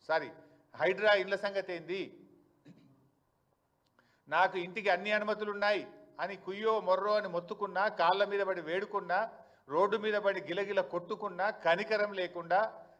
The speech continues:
పేదల ఇండ్లు కూల్చిండ్రు కదా హైడ్రా పేరిట. ఇప్పుడేమంటున్నారు? "లేదు, లేదు, కట్టిన ఇండ్లు కూల్చాం, ఇండ్లల్లో ఉన్నోళ్ళని కూల్చామంటివి." ఆ చిన్న పాప "నా పుస్తకాలు తెచ్చుకుంటా, మా నాన్న కొనిచ్చిన వాటర్ బాటిల్ తెచ్చుకుంటా" అంటే కూడా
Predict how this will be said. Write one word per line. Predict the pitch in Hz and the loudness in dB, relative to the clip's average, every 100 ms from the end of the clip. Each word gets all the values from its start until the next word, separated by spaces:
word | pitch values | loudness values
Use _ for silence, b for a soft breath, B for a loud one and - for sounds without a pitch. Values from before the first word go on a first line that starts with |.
| _ | _
పేదల | 170 214 233 | 2 4 4
ఇండ్లు | 220 208 202 | 2 -2 -4
కూల్చిండ్రు | 202 202 202 170 | -4 -8 -8 -4
కదా | 143 202 - 160 | -2 -2 -4 -2
హైడ్రా | 190 196 196 | -2 2 0
పేరిట. | 185 165 151 131 - _ _ _ _ _ _ _ | 0 -8 -8 -10 -12 _ _ _ _ _ _ _
ఇప్పుడేమంటున్నారు? | 170 175 233 240 233 226 226 226 214 208 - _ b b | -10 0 2 2 0 0 2 4 2 -6 -18 _ b b
"లేదు, | 147 208 233 | -2 0 2
లేదు, | 220 214 220 | 0 -4 -2
కట్టిన | 185 185 220 | -2 -2 -6
ఇండ్లు | 208 196 | -8 -8
కూల్చాం, | 160 190 233 247 247 - 151 | -8 -6 -4 -4 -6 -18 -14
ఇండ్లల్లో | 185 214 214 | 0 4 4
ఉన్నోళ్ళని | 185 190 202 220 170 | 2 0 -2 -2 -6
కూల్చామంటివి." | 175 175 156 131 117 - _ b b | -8 -6 -6 -8 -16 -18 _ b b
ఆ | 160 170 196 | -2 0 -4
చిన్న | 233 247 | -2 -2
పాప | 247 185 220 247 202 175 214 B B | 4 6 6 6 4 4 0 B B
"నా | 170 | 0
పుస్తకాలు | 190 185 180 - 254 254 247 | 0 0 -2 2 6 6 6
తెచ్చుకుంటా, | 240 233 226 220 214 214 208 165 - - | 2 -2 -4 -10 -2 2 2 2 -8 -4
మా | 165 | 0
నాన్న | 180 175 214 240 | 2 4 4 2
కొనిచ్చిన | 226 226 226 226 | 0 -2 -6 -2
వాటర్ | 190 165 214 240 | 2 4 4 4
బాటిల్ | 226 254 247 247 | 4 4 4 0
తెచ్చుకుంటా" | 220 220 233 220 214 | -4 -4 -8 -2 0
అంటే | 208 208 | 0 -4
కూడా | 190 196 220 220 | -4 2 2 2